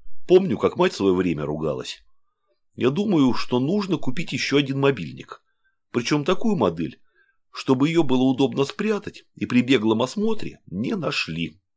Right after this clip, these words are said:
«А для чего?» не понял Игорь. «Если меня кто-нибудь загробастает, та же полиция, например, они первым делом освободят меня от всего лишнего, в том числе и от мобильного телефона.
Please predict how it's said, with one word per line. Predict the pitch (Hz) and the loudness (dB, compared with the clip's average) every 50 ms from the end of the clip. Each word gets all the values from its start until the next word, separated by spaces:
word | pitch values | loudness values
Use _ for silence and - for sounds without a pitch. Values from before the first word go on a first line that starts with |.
| _ _ _ _ - - - - - - _ - - - - - - - _ _ _ _ _ _ _ | _ _ _ _ -4 -2 -2 -2 -4 -6 _ -10 -8 -8 -8 -10 -14 -20 _ _ _ _ _ _ _
«А | - 92 92 | -2 -2 -2
для | 87 101 110 | 0 -2 -4
чего?» | 110 - - 135 107 78 67 - - _ _ _ _ _ - - - - - - | -2 0 -2 -2 -2 -2 -8 -12 -14 _ _ _ _ _ -12 -10 -10 -10 -10 -8
не | 92 98 101 | -6 -6 -4
понял | - 95 90 85 87 82 82 | -2 -2 0 0 0 0 -2
Игорь. | 78 76 82 76 - - - _ _ _ _ _ _ _ _ _ _ - _ _ _ _ _ _ - - | -4 -6 -8 -12 -12 -14 -20 _ _ _ _ _ _ _ _ _ _ -20 _ _ _ _ _ _ -12 -2
«Если | 127 135 147 - - 147 | 0 0 0 2 0 0
меня | 151 156 151 156 151 | 0 0 0 -2 -2
кто-нибудь | - - 151 151 143 135 120 131 131 113 | -2 0 2 2 2 2 0 -2 0 0
загробастает, | 143 143 139 147 160 165 196 202 202 208 - - 78 71 69 - - - - - - - | 0 0 0 0 -2 0 0 -2 -2 -2 -4 -6 -6 -6 -6 -6 -4 -4 -4 -4 -4 2
та | - 113 95 | 4 4 4
же | 90 92 | 4 4
полиция, | - 127 127 131 95 78 - - - 76 71 73 | 4 4 4 4 4 -2 -4 -8 -6 -6 -4 -4
например, | 78 82 - 95 90 85 82 73 71 - _ _ _ _ _ _ - - - | -4 -6 -4 -4 -6 -4 -4 -6 -8 -10 _ _ _ _ _ _ -4 -2 0
они | 90 113 139 160 | 2 2 2 0
первым | - - 202 208 208 185 190 180 147 95 | 0 2 2 2 4 2 0 -4 -4 -4
делом | 92 101 98 87 87 85 85 | 0 2 2 4 4 2 2
освободят | 87 87 - 104 107 107 123 139 151 190 208 208 - | 2 0 0 0 0 4 4 4 4 4 -2 -2 -2
меня | 104 90 82 82 80 82 | -6 -6 -4 -2 -4 -4
от | - | -4
всего | - - - 143 165 - 214 | -6 0 0 2 2 4 0
лишнего, | 175 117 98 87 - - 82 82 78 76 71 71 _ _ _ _ _ - _ | 0 0 -4 -6 -8 -8 -8 -8 -6 -6 -8 -10 _ _ _ _ _ -20 _
в | - | -4
том | - 113 110 110 | -2 -2 -2 -2
числе | - 127 - - 196 302 - - | -6 -8 -6 -4 -4 -2 -2 0
и | - 92 95 | 0 0 0
от | 98 - - | 0 0 0
мобильного | 110 - - 190 202 214 226 - - | 0 0 0 0 -2 -2 -4 -4 -4
телефона. | - 85 80 78 73 - - - 73 69 69 69 - - | -4 -6 -6 -6 -4 -4 -2 -2 -2 -4 -6 -8 -12 -16